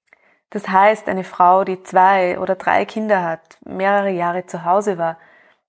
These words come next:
später dann in Teilzeit arbeitet und vielleicht irgendwann dann auch noch die Pflege der Angehörigen übernimmt, ist in der Regel also entweder finanziell sehr stark abhängig von ihrem Partner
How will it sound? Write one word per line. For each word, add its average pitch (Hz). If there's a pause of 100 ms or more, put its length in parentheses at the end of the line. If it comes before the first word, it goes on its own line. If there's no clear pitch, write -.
(140)
später 202
dann 196
in 190
Teilzeit 208
arbeitet 175
und 180
vielleicht 202
irgendwann 202
dann 190
auch 185
noch 185
die 185
Pflege 185
der -
Angehörigen 165
übernimmt, 170 (520)
ist 214
in 220
der 208
Regel 202
also 208
entweder 202
finanziell 196
sehr 190
stark 175
abhängig 196
von 190
ihrem 180
Partner 196